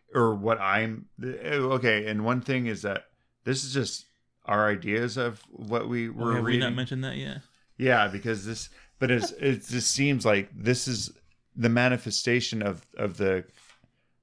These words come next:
Speaker 1: the perfect mind. This is what, you know, the perfect human mind is, has just happened. You know, he calls these things forth. And so there's this,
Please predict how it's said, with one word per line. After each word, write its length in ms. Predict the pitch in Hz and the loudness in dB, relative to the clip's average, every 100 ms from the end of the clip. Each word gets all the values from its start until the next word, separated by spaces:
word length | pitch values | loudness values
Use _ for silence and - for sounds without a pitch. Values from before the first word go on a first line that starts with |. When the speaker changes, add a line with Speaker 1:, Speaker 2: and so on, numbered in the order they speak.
| - | -12
Speaker 1:
the 420 | 90 101 95 87 | 0 2 4 0
perfect 500 | - 120 117 - 104 98 | -2 0 0 0 -4 -2
mind. 540 | 95 101 98 110 117 - _ _ _ _ _ - | 0 0 -2 -4 -8 -16 _ _ _ _ _ -6
This 200 | 107 - | -4 -4
is 120 | 98 | -4
what, 280 | 104 101 - _ _ | -2 -2 -4 _ _
you 160 | 107 107 | -2 0
know, 160 | 95 | 0
the 100 | 87 | -2
perfect 400 | - 104 104 104 | -2 -2 0 -4
human 460 | - - 104 104 104 | -8 -2 0 0 0
mind 460 | 104 101 104 107 - _ _ _ _ _ - | -2 -2 -6 -8 -16 _ _ _ _ _ -4
is, 260 | 104 90 - | -4 -2 -8
has 280 | 98 98 | -6 -6
just 260 | 90 107 - | -2 -2 0
happened. 560 | 92 92 - - 90 - _ _ _ _ _ _ _ _ _ - | 0 0 -2 -10 -10 -18 _ _ _ _ _ _ _ _ _ -8
You 120 | 101 | -4
know, 40 | 98 | -2
he 140 | 98 | -2
calls 320 | 98 101 101 | 0 2 2
these 180 | 98 101 | 0 -6
things 240 | - 101 98 | -4 -4 -4
forth. 560 | - 110 104 104 - _ _ _ _ _ - | 2 4 6 2 -2 _ _ _ _ _ -4
And 180 | 104 | -2
so 140 | 101 104 | 0 2
there's 300 | 104 98 87 | 2 0 -2
this, 320 | 95 - - | -8 -10 -14